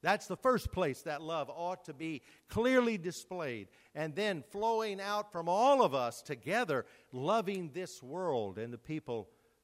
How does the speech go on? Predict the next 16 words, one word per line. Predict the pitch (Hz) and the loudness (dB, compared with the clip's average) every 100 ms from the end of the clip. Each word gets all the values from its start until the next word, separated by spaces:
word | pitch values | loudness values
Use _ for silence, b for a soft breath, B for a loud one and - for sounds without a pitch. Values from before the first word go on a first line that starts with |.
| _ | _
who | 147 | -6
don't | 131 147 143 | -2 -4 -4
know | 165 | -8
Christ | 170 - 110 98 - - | -8 -4 -4 -4 -8 -6
and | 110 123 | -2 0
need | 143 127 | -2 -4
to | 113 | -10
come | - 143 113 95 123 | -6 -2 -2 -4 -6
to | 123 | -4
know | 113 117 107 | -2 -2 -2
him. | 113 98 | -2 -4
But | 98 127 | -2 -2
it | 139 | -2
begins | 127 135 147 107 | -4 -8 -8 -8
at | 104 | -6
home. | 151 143 82 | -4 -4 -6